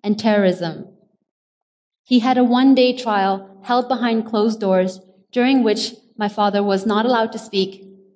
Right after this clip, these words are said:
No evidence was presented or any witnesses called. He was found guilty,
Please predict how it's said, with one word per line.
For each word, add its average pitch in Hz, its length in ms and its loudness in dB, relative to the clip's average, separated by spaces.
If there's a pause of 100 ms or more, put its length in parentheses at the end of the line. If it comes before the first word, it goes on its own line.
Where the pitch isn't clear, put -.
(280)
No 220 180 2
evidence 247 480 2
was 233 160 -2
presented 196 640 -2 (240)
or 202 100 -6
any 220 220 0
witnesses 208 480 0
called. 165 540 -6 (1200)
He 240 160 0
was 233 220 2
found 220 240 4
guilty, 202 580 -4